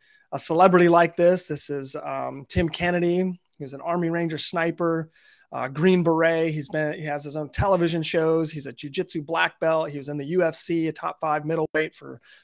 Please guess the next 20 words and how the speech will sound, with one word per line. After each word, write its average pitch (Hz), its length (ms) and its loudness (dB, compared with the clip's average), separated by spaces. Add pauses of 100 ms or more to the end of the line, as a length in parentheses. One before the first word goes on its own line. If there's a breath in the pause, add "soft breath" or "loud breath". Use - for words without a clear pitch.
many, 170 240 2
many 165 200 2
years. 160 600 -2 (440 soft breath)
And 151 140 -6
he's 147 180 -4
this 151 200 -6
really 180 440 4
cool 185 260 2
personality. 160 720 0
And 135 100 -6
I 139 80 -4
got 143 220 -6
the 135 60 -14
privilege 151 500 -6
to - 80 -12
go 143 120 -8
on 147 160 -4
location 147 540 -8
and 123 140 -16
photograph 143 840 -4